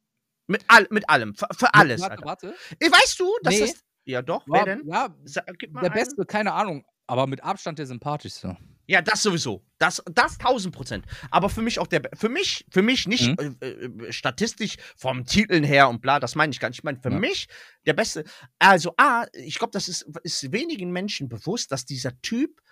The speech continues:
Speaker 1: in den drei Stationen, der hat ja in drei Stationen, äh,
Speaker 2: War der
Speaker 1: Fußball-,
Speaker 2: Trainer, ja.
Speaker 1: äh, Trainer gewesen und der ist nicht einmal gekündigt worden.
Speaker 2: Mhm.
Speaker 1: In diesen Zeiten.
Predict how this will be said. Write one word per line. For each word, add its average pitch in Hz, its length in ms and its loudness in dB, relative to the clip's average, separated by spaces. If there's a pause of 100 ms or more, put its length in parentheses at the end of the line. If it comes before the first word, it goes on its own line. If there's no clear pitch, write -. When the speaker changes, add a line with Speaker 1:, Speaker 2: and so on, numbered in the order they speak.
(260)
Speaker 1:
in 156 200 -2
den 269 240 -4
drei 254 340 0
Stationen, 170 680 -8
der 131 80 -2
hat 131 100 -4
ja 160 80 -2
in 143 80 -6
drei 151 180 0
Stationen, 208 640 -6 (140)
äh, 139 120 -4
Speaker 2:
War 113 120 0
der 104 80 -2
Speaker 1:
Fußball-, 135 400 0
Speaker 2:
Trainer, 98 220 -8 (200)
ja. 143 80 -12
Speaker 1:
äh, 131 60 -18
Trainer 196 400 -2
gewesen 123 400 -10 (300)
und 160 240 -4 (600)
der 196 80 0
ist 175 140 -6
nicht - 220 -2
einmal 233 340 6
gekündigt 165 560 -4
worden. 98 400 -10
Speaker 2:
Mhm. 123 340 -2 (260)
Speaker 1:
In 202 180 4
diesen 190 520 -2
Zeiten. 220 600 2